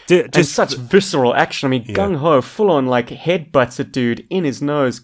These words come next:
Speaker 1: That's incredible.
Speaker 2: Crunch.
Speaker 1: Yeah, love Gung Ho.
Speaker 2: Yeah.
Speaker 1: He's going up in my est-, well, he's, he's always been up there, but he's jumping even higher. Well done. Lastly, I just wanna briefly touch on, ag-, and we've mentioned this for the last several issues and episodes we've covered,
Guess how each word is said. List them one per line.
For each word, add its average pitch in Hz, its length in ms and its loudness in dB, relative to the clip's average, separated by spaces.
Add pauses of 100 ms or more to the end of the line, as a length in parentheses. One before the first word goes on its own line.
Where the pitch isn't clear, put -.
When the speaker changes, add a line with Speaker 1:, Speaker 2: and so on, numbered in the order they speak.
Speaker 1:
That's - 240 -6
incredible. 170 380 -2
Speaker 2:
Crunch. - 320 -8 (200)
Speaker 1:
Yeah, 82 140 -12
love 104 340 0
Gung 90 220 -2
Ho. 95 100 -2
Speaker 2:
Yeah. 92 60 -2
Speaker 1:
He's 95 140 -6
going 98 200 -4
up - 120 -8
in 92 60 -6
my 90 120 -4
est-, - 140 -14
well, 117 120 -2
he's, 120 140 -2
he's 123 380 -4
always 131 240 0
been 98 100 -2
up 95 140 -4
there, 90 120 -6
but 98 140 -10
he's 90 160 -12 (160)
jumping 98 260 -6
even 101 180 -4
higher. 90 280 -4
Well 92 140 -4
done. 87 200 -4 (300)
Lastly, 156 360 6
I - 40 4
just 135 140 -6
wanna 151 120 2
briefly 151 440 0
touch 110 320 -4
on, 110 240 2 (1160)
ag-, 123 240 -6
and 131 120 -2
we've 117 100 -2
mentioned 123 280 2
this 117 120 -2
for - 140 -10
the 117 120 -2
last 123 260 2
several 110 480 0
issues 110 300 -4
and 104 80 -2
episodes 95 420 -6
we've 104 140 -8
covered, 92 380 -2